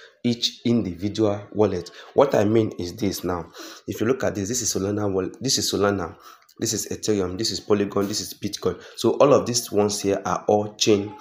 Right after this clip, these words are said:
network. So Solana is a, a chain network, Ethereum is a chain network.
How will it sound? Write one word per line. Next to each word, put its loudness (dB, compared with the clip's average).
network. -2
So 2
Solana 6
is -2
a, -2
a -6
chain 6
network, 0
Ethereum 0
is -4
a -10
chain 0
network. -4